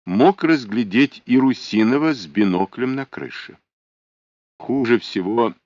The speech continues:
если сейчас вместе с гаишником прикатит Савельев и скажет: «Ну всё, Мамонт, гуляй, моя фирма работает».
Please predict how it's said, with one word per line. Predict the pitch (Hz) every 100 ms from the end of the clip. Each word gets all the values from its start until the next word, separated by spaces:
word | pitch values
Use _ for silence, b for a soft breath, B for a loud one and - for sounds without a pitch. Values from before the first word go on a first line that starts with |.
| -
если | 85 -
сейчас | 87 87 - 92 85 -
вместе | 82 85 - 87
с | 69
гаишником | 76 76 87 - 123 - 151 160 _ _ _ _
прикатит | 98 90 - 104 98 104 - _
Савельев | - - 104 92 202 117 67 60 _ _ _ _ -
и | 127
скажет: | - - 73 67 - - _ -
«Ну | 107 226
всё, | - - 247 240 -
Мамонт, | - 90 147 123 - - -
гуляй, | - 127 277 185 95 _ _ _ - B
моя | B 123 120 120 175
фирма | - - 160 151
работает». | 127 90 69 71 - 62